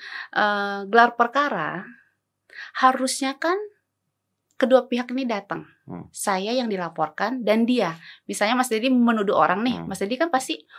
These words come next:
Speaker 1: mati-matian dong, "Oh ya dia begini."
Speaker 2: Hmm.
Speaker 1: Datang dong.
Speaker 2: Hmm.
Speaker 1: Diundang polisi, gelar perkara, dia tidak ada yang datang. Dari keluarganya, perwakilan tidak ada, Vicky pun tidak ada. Bahkan kita tunggu kok nggak ada pengacaranya. Ternyata dia mencari pengacara baru.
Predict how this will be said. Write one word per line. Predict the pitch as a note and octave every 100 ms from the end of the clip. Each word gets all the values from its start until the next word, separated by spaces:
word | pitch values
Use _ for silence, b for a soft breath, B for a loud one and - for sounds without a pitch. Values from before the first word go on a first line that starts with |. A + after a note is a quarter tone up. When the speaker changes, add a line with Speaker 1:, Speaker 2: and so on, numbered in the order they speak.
| b
Speaker 1:
mati-matian | - G#3+ B3+ B3+ C4 E4+
dong, | C#4 C#4+
"Oh | G#4+
ya | G#4+
dia | G4+
begini." | F#4+ D4+ F#4+ D#4 -
Speaker 2:
Hmm. | G3+ G#3
Speaker 1:
Datang | F#3+ G#3+ E4+
dong. | A#3+ F3+ G3+ F#3
Speaker 2:
Hmm. | F3 B -
Speaker 1:
Diundang | G3+ G3+ G3
polisi, | F#3+ F3+ F3+ C#4
gelar | A#3 F#3+ F#3
perkara, | - E3+ D#3 E3+ C4+ E4+ _ _ _
dia | G3+ F#3+ A#3+ C4+
tidak | B3 F#3 -
ada | G#3+ A#3
yang | A#3+
datang. | G3+ F3+ - E3+ F3 F#3+
Dari | _ F#3 F#3
keluarganya, | F#3 E3+ E3+ E3+ E3+ G3+ C4
perwakilan | D4 G3+ G3 G#3 A3+
tidak | G3 F3 E3
ada, | G3+ B3 - - _
Vicky | - A#3+ A3+ C4+ D#4
pun | F4 F4
tidak | A#3+ G3 -
ada. | F#3 B3+ B B B
Bahkan | G3+ G3 C#4+ C#4+
kita | B3+ C4 C4+
tunggu | B3+ A3+ B3
kok | - C#4+
nggak | B3
ada | A3 A3+
pengacaranya. | G#3+ G3+ G3+ G#3+ A3 A3+ A3 G#3
Ternyata | - F#3 F3+ F3+ A#3
dia | G3 G3+ G#3+
mencari | A#3+ G#3+ G3 G3 G#3
pengacara | - F#3+ F#3 F#3 F#3
baru. | F3+ F#3+ G#3